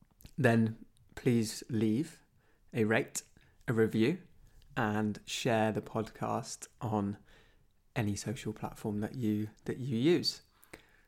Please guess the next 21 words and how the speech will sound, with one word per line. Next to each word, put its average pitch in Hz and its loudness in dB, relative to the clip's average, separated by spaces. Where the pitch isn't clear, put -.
Thanks, 120 4
guys. 117 2
Much 123 -2
love, 123 2
and 113 2
I 107 2
hope 113 -2
you 123 0
enjoy 117 4
the 110 4
podcast. - -2
All 117 4
right, 135 4
so 127 8
we 123 6
are 117 6
rocking 143 6
and 113 8
rolling. 131 8
Episode 131 6
one 151 8